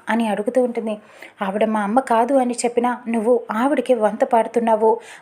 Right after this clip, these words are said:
ఆవిడతోనే ఉంటున్నావు. నాకు ఇష్టం లేదు అని చెప్పినా నువ్వు మా పిన్ని మాట నమ్మట్లేదు" అని అనటంతో, "నీకు మీ పిన్ని మాటే కరెక్ట్ అనిపిస్తోంది మామ, కానీ నా మనసు చెప్పిందే నేను వింటాను" అని గొడవ పడుతూ ఉంటారు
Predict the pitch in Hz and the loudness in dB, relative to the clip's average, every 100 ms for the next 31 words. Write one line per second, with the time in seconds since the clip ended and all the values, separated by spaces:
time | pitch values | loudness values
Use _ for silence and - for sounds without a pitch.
0 | - 196 233 247 240 233 220 247 233 247 | -6 0 2 2 0 -2 0 -4 -4 -2
1 | 240 226 240 226 214 220 220 - - 220 | -2 0 -2 0 2 0 0 -10 -8 -4
2 | 233 - 269 240 233 240 247 240 240 233 | -2 2 0 2 2 4 2 0 -6 -2
3 | 240 254 - - 226 214 202 202 226 277 | 0 -2 -6 -6 -4 0 -2 -2 0 2
4 | 226 226 233 208 214 262 - 233 233 233 | 2 0 -2 -2 2 0 2 2 4 4
5 | - - - 226 220 202 220 233 226 240 | 0 -18 -4 -2 0 -2 -2 -2 2 0
6 | 226 - 220 240 247 226 220 214 - 233 | 0 -6 0 2 2 0 -6 -6 -2 2
7 | 277 262 220 247 247 - - 233 226 247 | 2 2 2 2 2 0 -2 0 2 0
8 | 233 233 - 220 220 208 214 233 233 233 | 0 -2 -2 -4 -2 -2 -2 -4 2 2
9 | 226 247 - - - - 220 233 208 240 | 2 0 -4 -18 -16 -2 0 0 0 -2
10 | 285 269 240 233 220 226 226 220 226 240 | -2 -2 0 2 2 2 0 -2 0 0
11 | 185 208 226 220 208 208 - - - 208 | -2 0 2 4 2 -4 -10 -18 -2 -2
12 | 214 233 - 190 202 240 240 220 233 220 | 0 -4 -8 -6 -2 0 2 2 2 2
13 | 220 220 220 | 2 2 2